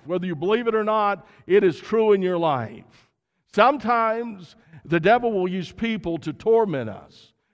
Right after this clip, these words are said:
to hurt us, to, to aggravate us, to even damage us, to damage our testimonies,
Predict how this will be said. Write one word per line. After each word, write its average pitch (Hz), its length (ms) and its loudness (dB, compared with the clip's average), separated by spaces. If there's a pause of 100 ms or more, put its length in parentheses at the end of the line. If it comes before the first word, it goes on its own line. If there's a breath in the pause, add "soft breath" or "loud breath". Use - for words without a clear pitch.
(100)
to 190 120 4
hurt 220 460 2
us, - 560 -10 (500)
to, 180 300 6
to 185 220 -2
aggravate 175 680 0
us, 104 460 -10 (320)
to 220 80 -6
even 214 320 0
damage 233 540 2
us, 139 240 -4
to 196 100 -4
damage 254 380 0
our 214 100 -2
testimonies, 165 1120 -6